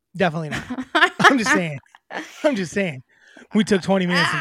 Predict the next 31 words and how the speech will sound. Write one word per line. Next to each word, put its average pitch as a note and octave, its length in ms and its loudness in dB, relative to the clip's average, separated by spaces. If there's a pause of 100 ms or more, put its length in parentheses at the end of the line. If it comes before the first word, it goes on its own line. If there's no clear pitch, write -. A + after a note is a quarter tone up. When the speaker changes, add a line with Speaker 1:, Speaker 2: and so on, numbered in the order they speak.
Speaker 1:
you D#3+ 60 -2
Speaker 2:
Ah. D#3+ 80 -4
Speaker 1:
talking D#3+ 220 -4
about D3 180 -4 (100)
TikToks, D3+ 460 -4
and - 80 -16
I - 20 -8
was D3 100 -10
like, D3 120 -8
"All E3+ 120 -2
right, B2 160 -10
we D#3 100 -8
gotta D3 180 -6
move C3 200 -16
on B2 140 -18
from - 180 -20
these C3 100 -18
TikToks." - 520 -20
Speaker 2:
Sometimes F#4+ 580 -6
you D4 120 -10
sit D4+ 220 -10
there B3+ 220 -2
and A3+ 180 -8
you A3+ 100 -10
just, A#3 340 -10
like, F#3+ 360 -4 (580)
ramble G#3 460 -10
about G3+ 360 -8
stuff, - 680 -6 (160)
and G3+ 140 -10
I F#3+ 320 -10